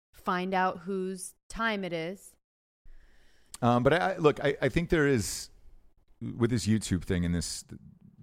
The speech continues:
Speaker 2: call I got, uh, I, I think there is a lot of cool shit you can do on YouTube in a live setting like that.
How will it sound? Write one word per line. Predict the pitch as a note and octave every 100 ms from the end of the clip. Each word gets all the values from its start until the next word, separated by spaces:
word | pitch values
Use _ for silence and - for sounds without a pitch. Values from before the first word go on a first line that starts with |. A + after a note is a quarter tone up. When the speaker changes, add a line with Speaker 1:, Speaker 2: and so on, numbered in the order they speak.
| - _ _ - _ _ - -
Speaker 2:
call | - G2+ E2+ D#2
I |
got, | D#2 D#2 C2+ - -
uh, | F#2 F2+ F2+ F#2
I, | G2 -
I | A#2+
think | D3+ D#3
there | C#3+ A2+
is | F2+ - - - F#2+
a |
lot | F#2+ F#2+ A2 C#3 - - - _ _ _ _ _
of | A2 -
cool | - C3+ B2+
shit | - - A#2
you | G#2+ G2
can | - F2
do | C#2+ F2+ E2+ D2+ D2+ - _ _ _ _ _ _
on | G#2 G#2 G2+
YouTube | A2 - - F#2+ F2
in | - G#2+
a | G2
live | F2+ F2 F#2 F#2 F2 -
setting | - - - G#2 F#2 F2
like | E2 -
that. | F2+ E2 -